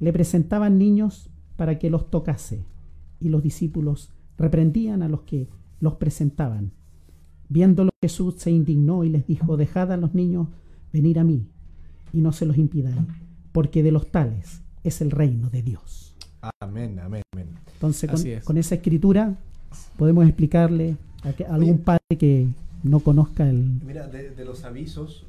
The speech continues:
Speaker 2: de los avisos, eh, uno que me gustaría resaltar es que se están repartiendo mensajes en la sala de literatura.
Speaker 1: Sí,
Speaker 2: ¿Ya?
Speaker 1: sí.
Speaker 2: Mensajes que, bueno, más que nada estamos repartiendo lo que nos queda, todo lo que tenemos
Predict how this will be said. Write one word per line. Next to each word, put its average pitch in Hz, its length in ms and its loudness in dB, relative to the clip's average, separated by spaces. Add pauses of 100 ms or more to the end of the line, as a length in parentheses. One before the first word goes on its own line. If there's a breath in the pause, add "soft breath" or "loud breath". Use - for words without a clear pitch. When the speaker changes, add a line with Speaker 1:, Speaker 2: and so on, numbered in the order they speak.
Speaker 2:
de 123 180 -14
los 120 180 -12
avisos, 147 540 -10 (520 loud breath)
eh, 110 560 -6 (200)
uno 131 180 -8
que 127 80 -8
me 113 140 -8
gustaría 101 1000 -8
resaltar 98 800 -12
es - 560 -14
que 95 640 -8 (400 loud breath)
se - 120 -14
están 143 200 -4
repartiendo 151 480 -4
mensajes 120 760 -8
en 110 80 -10
la 104 60 -10
sala 127 240 -10
de 123 100 -6
literatura. 104 600 -12 (160)
Speaker 1:
Sí, 156 260 4 (220)
Speaker 2:
¿Ya? 95 140 -16
Speaker 1:
sí. 120 200 0 (340 soft breath)
Speaker 2:
Mensajes 123 460 -10
que, 123 220 -6
bueno, 135 300 -6
más 127 320 -10
que 165 100 -12
nada 151 320 -6
estamos 147 260 -10
repartiendo 143 400 -10
lo 139 140 -10
que 123 80 -10
nos 139 140 -10
queda, 139 500 -10
todo 127 240 -10
lo 131 100 -10
que 120 80 -14
tenemos 127 240 -8